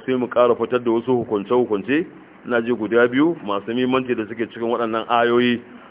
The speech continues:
masu albarka kafin mu ɗora. A, abinda muka yi daidai Allah ka ba mu ladan, abinda muka kuskure Allah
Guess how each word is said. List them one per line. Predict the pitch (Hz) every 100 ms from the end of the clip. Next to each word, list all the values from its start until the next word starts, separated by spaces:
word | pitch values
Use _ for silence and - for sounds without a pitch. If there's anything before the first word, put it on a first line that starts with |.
| - -
masu | 95 90 135
albarka | 110 104 123 143 147 131 131 - - - - -
kafin | 110 104 104 101
mu | 95
ɗora. | 123 123 120 113 101 - - - - - - 95
A, | 107 107 95
abinda | 110 127 127
muka | 123 120
yi | 110
daidai | 123 131
Allah | 123 123
ka | 113
ba | 104 120
mu | 117
ladan, | 123 147 156 135 - -
abinda | 104 127 131
muka | 123 123 113
kuskure | 131 123 143 127
Allah | 117 127 123 120 113